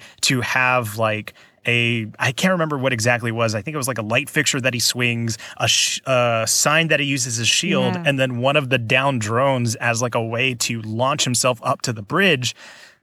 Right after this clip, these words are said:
Speaker 1: Like, you had the influence of all the different heroes that came before him that he looked up to. Like, you had the Hammer of Thor, you had the Shield of Cap, and then you had the, this one's a bit of a stretch, but it's the Stark technology, so I'll give it. But the flight of Tony Stark and Iron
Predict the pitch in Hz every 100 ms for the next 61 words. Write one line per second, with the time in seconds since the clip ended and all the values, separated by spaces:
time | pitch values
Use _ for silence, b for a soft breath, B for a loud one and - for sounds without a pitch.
0 | _ 151 123 - _ _ _ 147 123 139
1 | 175 165 151 - 165 160 - 139 123 151
2 | 113 - 151 160 139 104 139 131 147 139
3 | - 147 139 131 113 110 - 131 123 117
4 | - 127 131 151 147 120 110 127 120 123
5 | 123 - 147 147 117 131 117 117 113 110
6 | 110 110 117 127 127 160 160 123 104 101
7 | 117 117 - - 131 127 - 165 147 -
8 | B B - 123 120 123 - - 123 120
9 | 123 117 113 117 117 - B B 165 196
10 | 196 175 165 147 - 139 143 - 135 131
11 | - - 135 - 139 117 120 123 135 -
12 | 110 113 120 143 147 B - 139 147 131
13 | 156 156 160 147 - 151 156 - 156 156
14 | 131 127 -